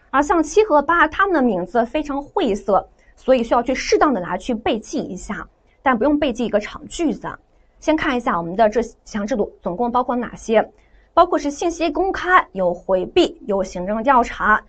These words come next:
有告知，有这个催告、听证、行政案卷制度、说明理由以及教师和时效制度。这是在第二个标题下呢，它列出来的十项。当然，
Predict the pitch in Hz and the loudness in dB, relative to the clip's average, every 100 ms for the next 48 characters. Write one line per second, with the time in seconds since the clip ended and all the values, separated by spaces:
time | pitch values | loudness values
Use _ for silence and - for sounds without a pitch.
0 | _ _ _ 247 254 403 349 302 - 339 | _ _ _ -2 6 6 6 2 0 4
1 | 285 202 185 202 - 285 294 294 220 - | 4 2 -2 -4 0 2 2 4 2 0
2 | - 269 269 269 226 - _ - 233 220 | -6 -4 -2 -2 -2 -6 _ -6 -4 -2
3 | 330 - 453 240 208 190 185 180 - - | -2 0 2 2 0 -4 -6 -8 -8 -12
4 | _ - 370 403 415 220 226 - 202 180 | _ -4 -2 0 0 4 4 4 0 -4
5 | 208 208 320 208 208 - 190 - 190 196 | -4 2 4 4 0 -4 -6 -2 -2 -2
6 | 185 - 269 202 196 175 175 - _ _ | -8 -6 -2 -2 -2 -2 -4 -6 _ _
7 | _ _ _ 381 427 381 330 415 392 262 | _ _ _ 0 4 4 4 6 6 6
8 | 285 269 254 240 226 - 269 285 269 190 | 4 2 0 0 -2 -2 0 2 2 0
9 | 226 180 220 - 175 233 190 - _ _ | -2 -2 -4 -6 -6 -4 -6 -8 _ _
10 | _ 262 233 202 | _ 0 2 0